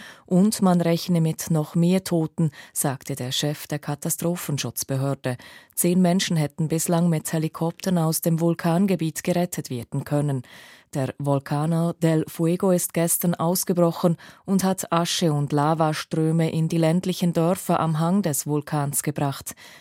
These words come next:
Tausende Bewohner wurden in Sicherheit gebracht.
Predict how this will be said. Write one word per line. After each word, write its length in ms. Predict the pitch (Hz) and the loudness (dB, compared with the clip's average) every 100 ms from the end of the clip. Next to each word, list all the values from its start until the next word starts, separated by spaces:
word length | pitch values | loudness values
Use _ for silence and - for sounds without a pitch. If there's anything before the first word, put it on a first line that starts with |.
| _ - | _ -12
Tausende 520 | 131 131 - 151 151 | -8 -4 -2 0 0
Bewohner 500 | 156 156 180 180 165 | 0 2 4 4 2
wurden 320 | 170 - 180 | 0 0 2
in 140 | 180 | 2
Sicherheit 640 | 175 170 - 143 123 - - | 2 -2 -4 -6 -8 -10 -10
gebracht. 640 | - - - - - - | -8 -10 -10 -10 -10 -10